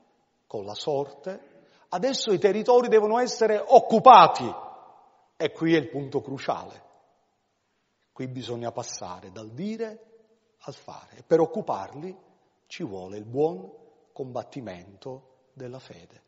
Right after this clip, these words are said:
affinché quello che Dio ci ha dato non rimanga sulla carta.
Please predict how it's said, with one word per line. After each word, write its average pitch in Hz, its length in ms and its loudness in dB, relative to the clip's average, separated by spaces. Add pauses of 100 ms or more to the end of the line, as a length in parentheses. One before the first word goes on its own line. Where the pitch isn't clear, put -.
(880)
affinché 220 420 2
quello 262 240 4
che 208 160 4
Dio 233 240 2
ci - 100 -4
ha 240 60 0
dato 262 400 2
non 247 180 6
rimanga 262 480 6
sulla 208 320 6
carta. 143 720 4